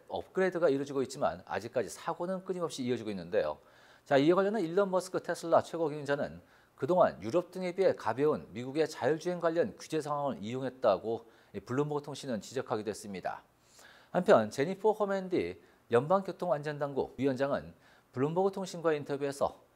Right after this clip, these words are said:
테슬라의 오토파일럿과 또 다른 기능 등 자율주행 기능에 대해 재난이 일어나기만을 기다리는 매우 위험한 상황이라고 비판하기도 했습니다.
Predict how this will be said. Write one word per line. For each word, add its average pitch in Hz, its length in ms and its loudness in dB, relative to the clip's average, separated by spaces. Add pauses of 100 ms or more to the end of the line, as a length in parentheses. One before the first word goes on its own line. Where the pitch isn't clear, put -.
(180)
테슬라의 185 420 4
오토파일럿과 160 1120 0 (260)
또 170 120 -2
다른 175 260 6
기능 156 260 -6
등 92 220 0 (140)
자율주행 147 560 0
기능에 127 300 -6
대해 98 280 4 (460)
재난이 156 420 2
일어나기만을 180 760 2
기다리는 131 440 0
매우 110 320 0
위험한 143 460 -2
상황이라고 113 640 -2
비판하기도 123 540 -6
했습니다. 101 520 -6